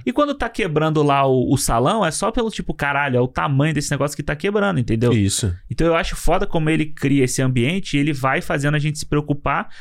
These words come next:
Speaker 1: Isso ele faz no Exterminador do Futuro, mostrando a diferença entre os dois, entre os dois Terminadores.
Speaker 2: Isso.
Speaker 1: E,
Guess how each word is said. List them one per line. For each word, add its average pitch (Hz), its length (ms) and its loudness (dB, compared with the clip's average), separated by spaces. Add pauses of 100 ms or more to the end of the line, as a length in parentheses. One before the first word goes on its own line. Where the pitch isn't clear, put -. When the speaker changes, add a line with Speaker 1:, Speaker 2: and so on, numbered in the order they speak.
(140)
Speaker 1:
Isso 349 180 0
ele 392 120 2
faz 330 240 0
no 330 80 -2
Exterminador 202 480 2
do 165 40 0
Futuro, 185 440 2
mostrando 139 440 2 (280)
a 123 80 0
diferença 127 480 0
entre 127 180 2
os 151 100 4
dois, 123 380 2 (200)
entre 113 200 2
os 107 80 2
dois 110 160 2
Terminadores. 139 800 2 (140)
Speaker 2:
Isso. 98 360 2
Speaker 1:
E, 302 240 4